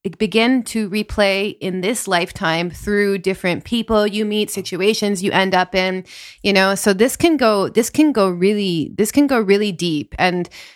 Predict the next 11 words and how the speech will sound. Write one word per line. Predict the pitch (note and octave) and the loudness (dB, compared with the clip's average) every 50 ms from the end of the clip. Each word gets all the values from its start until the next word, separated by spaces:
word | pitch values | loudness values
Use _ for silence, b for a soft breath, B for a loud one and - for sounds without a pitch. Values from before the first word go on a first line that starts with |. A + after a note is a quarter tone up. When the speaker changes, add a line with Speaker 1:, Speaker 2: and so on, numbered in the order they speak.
| B B - | B B -2
Speaker 2:
it's | G3 G3 - | -2 -2 -2
really | F#3+ F#3+ A3 A#3 C4+ C#4+ C4+ | 0 2 2 2 4 2 0
important | A3+ G#3+ G#3 - - G#3 G#3+ G#3+ G#3 D#3 - | 0 -2 -2 0 0 2 2 2 0 -2 -2
too, | - - G#3 G3 | 0 0 0 2
on | F#3+ F#3 F#3 | 2 0 0
a | F3+ E3+ - - | 0 -2 -2 0
basic | - G3 G3 G3+ G3 - - G3+ G3 G3 G3 - - _ _ _ - | 2 2 2 2 0 -2 0 2 2 2 0 -2 -12 _ _ _ -10
level, | F3 F3 F3 E3+ F#3 F3 F3+ E3+ E3 E3 | -2 2 4 4 4 4 0 -2 -2 0
that | D#3 F3+ C#3+ D#3+ | -2 -2 -2 0
we | F3+ E3+ D#3+ - - _ _ - - | -2 -2 -4 -4 -8 _ _ -4 0
understand | F#3 F#3 F#3+ F#3 F#3+ F#3 - - - F#3 F3 E3+ E3+ E3 E3+ F3 - | 0 0 2 2 0 -2 -2 -2 0 0 0 2 0 0 0 -2 -4